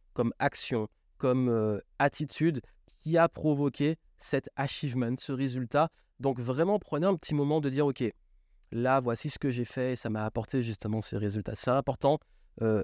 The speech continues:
de, de, de reprendre possession du mérite de ce que vous avez accompli. C'est très personnel, c'est pas de prouver aux autres, c'est juste pour vous. Vraiment, tout ce que vous avez accompli, vous pouvez lister. Dites en quoi, euh, vous êtes responsable de ça. Ça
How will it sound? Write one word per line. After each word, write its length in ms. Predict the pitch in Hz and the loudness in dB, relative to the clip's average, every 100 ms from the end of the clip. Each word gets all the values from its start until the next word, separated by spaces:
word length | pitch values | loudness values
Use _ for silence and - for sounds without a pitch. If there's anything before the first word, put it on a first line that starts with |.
| - | -2
de, 200 | 92 110 | -4 -4
de, 240 | 107 117 101 | -2 0 0
de 140 | 113 | 0
reprendre 680 | 107 117 123 160 - 180 170 | 0 0 2 2 2 2 2
possession 720 | - 175 165 165 - - 156 165 _ _ _ - | 2 0 2 -2 -2 0 0 0 _ _ _ -4
du 140 | 123 | 0
mérite 640 | 123 135 143 135 165 - - _ _ | 2 2 2 2 -2 -6 -16 _ _
de 60 | 127 | -6
ce 140 | 120 | -4
que 80 | - | 0
vous 140 | 131 120 | 0 2
avez 120 | 120 | 0
accompli. 260 | 120 - | 0 -4
C'est 140 | 117 117 | -6 -6
très 220 | - 170 | -2 -2
personnel, 420 | 180 165 131 147 | 0 0 0 0
c'est 140 | 160 - | 0 -2
pas 100 | 143 | -4
de 60 | |
prouver 300 | - 139 131 | -4 -4 0
aux 140 | 131 127 | 0 0
autres, 120 | 151 | -2
c'est 140 | - | -4
juste 180 | 123 - | -8 -4
pour 160 | 143 131 | -2 0
vous. 140 | 120 110 _ _ _ _ | -2 -6 _ _ _ _
Vraiment, 220 | 127 139 | 0 2
tout 160 | 117 196 | 0 -4
ce 100 | - | 0
que 80 | 185 | 0
vous 180 | 151 147 | 2 2
avez 140 | 135 | 2
accompli, 460 | 127 - 139 - 151 | 0 -2 -4 0 -2
vous 100 | 139 | -2
pouvez 220 | 127 147 | -2 0
lister. 360 | 143 - 139 - _ _ | -2 -4 -4 -4 _ _
Dites 240 | 113 151 - | -2 -2 -2
en 140 | 123 123 | -2 -4
quoi, 440 | - - 143 143 - | -4 0 2 2 0
euh, 180 | 110 104 | -2 0
vous 140 | 104 | 0
êtes 120 | 110 - | -2 -2
responsable 600 | 131 - 127 - 120 120 | -6 -4 -8 -4 -4 -4
de 60 | |
ça. 260 | 110 127 135 _ _ - | -6 -4 -6 _ _ -20
Ça 240 | - 143 | -4 -2